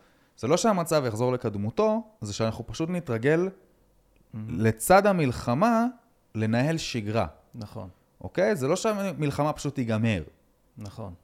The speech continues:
Speaker 1: אוקיי? אנשים מצפים שהמצב יחזור לקדמותו. אין שקר גדול מזה בהיסטוריה. אין דבר כזה.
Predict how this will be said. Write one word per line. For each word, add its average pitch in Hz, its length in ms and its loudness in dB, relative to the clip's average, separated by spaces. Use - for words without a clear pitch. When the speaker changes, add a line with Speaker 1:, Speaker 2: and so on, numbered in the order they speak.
Speaker 1:
אוקיי? 139 260 -6
אנשים 123 220 -6
מצפים 156 320 -4
שהמצב 123 400 -2
יחזור 120 300 -2
לקדמותו. 95 680 -4
אין 135 220 -8
שקר 131 360 -4
גדול 113 300 -4
מזה 110 220 -4
בהיסטוריה. 98 560 -4
אין 135 140 -4
דבר 120 220 0
כזה. 95 160 -6